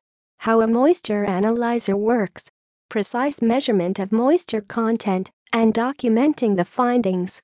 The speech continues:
is a quality control step often mandated by government agencies as well as professional associations. Precisely determining moisture content is proficient by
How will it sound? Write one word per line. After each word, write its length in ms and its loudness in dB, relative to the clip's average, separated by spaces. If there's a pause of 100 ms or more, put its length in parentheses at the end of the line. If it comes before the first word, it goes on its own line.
(160)
is 160 0
a 60 -2
quality 460 0
control 600 0
step 420 -4
often 380 0
mandated 640 0
by 200 0
government 520 0
agencies 640 -2
as 160 -2
well 260 0
as 160 0
professional 720 -2
associations. 1040 -2 (380)
Precisely 680 -2
determining 680 0
moisture 480 0
content 640 -2
is 120 -4
proficient 600 -2
by 200 0